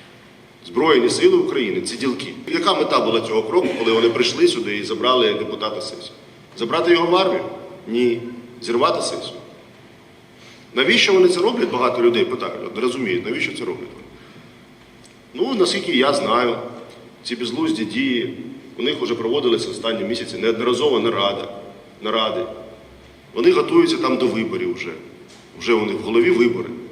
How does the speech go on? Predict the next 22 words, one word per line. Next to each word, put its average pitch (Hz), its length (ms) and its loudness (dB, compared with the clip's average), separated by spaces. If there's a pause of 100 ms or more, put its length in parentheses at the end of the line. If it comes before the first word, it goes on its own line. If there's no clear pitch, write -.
(580)
Мета 190 300 0
посадити 156 480 0
в 110 80 -2
крісло 117 300 -2
міського 110 380 -2
голови 117 280 4
зеленого 113 840 0 (1000)
чоловічка. - 560 -2 (640)
Ну, 120 80 -6
з - 80 -6
зеленої 104 380 0
партії. - 420 -10 (440)
Це 202 160 4
їхня 175 240 4
мета. 127 260 -4
От - 300 -4
уявіть 160 360 4
собі, - 160 -6
на 113 120 -2
третьому 127 420 -2
році 120 260 0
війни, 113 320 2